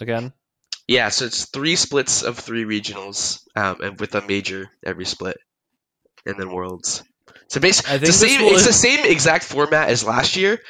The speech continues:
Speaker 2: except,
Speaker 1: Mm-hmm.
Speaker 2: like, there's, like, weirder invite things because, like, the third regional of every split will just be direct invites. There won't be a qualifier at all.
Speaker 1: And this, this is, like,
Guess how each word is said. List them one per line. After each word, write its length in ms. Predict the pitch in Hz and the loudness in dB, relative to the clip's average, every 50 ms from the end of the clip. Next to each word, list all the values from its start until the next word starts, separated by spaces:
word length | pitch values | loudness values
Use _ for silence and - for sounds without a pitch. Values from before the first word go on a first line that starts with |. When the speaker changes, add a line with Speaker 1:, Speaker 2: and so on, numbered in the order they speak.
| - - - - - - - | -20 -18 -18 -18 -8 -2 -2
Speaker 2:
except, 360 | 135 - - 165 160 101 - | 2 4 4 4 4 2 2
Speaker 1:
Mm-hmm. 80 | - 139 | 2 2
Speaker 2:
like, 300 | 139 127 - - - _ _ _ _ _ _ _ _ _ _ _ - | 2 2 0 -4 -14 _ _ _ _ _ _ _ _ _ _ _ 0
there's, 320 | - 135 127 123 117 - - | 2 4 4 4 2 2 2
like, 180 | 123 123 113 110 | 2 2 2 0
weirder 360 | 107 120 127 131 123 123 120 | 0 2 2 2 2 2 2
invite 460 | - - 120 113 104 107 104 - - | 0 0 -2 0 2 2 2 2 2
things 300 | - 110 98 - - - | -2 -4 -4 -4 -4 -4
because, 260 | - 113 - 120 113 | -4 0 0 0 2
like, 140 | 113 110 - | 0 0 -2
the 80 | - 113 | -4 -4
third 260 | - 139 131 131 117 | -2 0 0 0 2
regional 300 | 123 120 117 120 120 110 | 0 0 0 0 -2 0
of 60 | 104 | 0
every 180 | 95 107 110 113 | 0 2 2 0
split 300 | - - 127 113 85 92 | -2 0 2 0 0 0
will 120 | 101 110 | -2 -4
just 280 | 107 113 113 - - - | -2 0 0 0 0 -2
be 180 | 107 107 104 | -2 -2 -2
direct 360 | 104 - 110 104 101 - - - | -2 -4 -2 -2 -2 -2 -2 -6
invites. 400 | - 104 - - - - - - | -8 -6 -6 -8 -6 -6 -8 -6
There 120 | 101 101 | -6 -6
won't 160 | 104 101 - | -6 -6 -6
be 100 | 104 90 | -6 -6
a 40 | 87 | -6
qualifier 520 | - 95 90 95 92 - 95 98 95 95 | -4 -6 -6 -6 -6 -6 -6 -4 -4 -4
at 60 | 92 92 | -4 -6
all. 200 | 92 85 98 - _ _ _ _ _ _ _ _ _ _ _ _ _ _ _ _ _ - | -8 -10 -14 -16 _ _ _ _ _ _ _ _ _ _ _ _ _ _ _ _ _ 2
Speaker 1:
And 220 | 156 165 160 139 - | 2 2 2 0 -6
this, 480 | - - 185 202 - - - - - - - | -4 2 4 4 4 4 2 0 0 -4 -6
this 360 | 151 - 180 226 - - - | 0 2 2 2 2 2 0
is, 260 | 220 202 165 147 - | 0 0 0 0 2
like, 440 | 147 147 139 131 120 - - - | 4 4 4 4 2 -2 -8 -20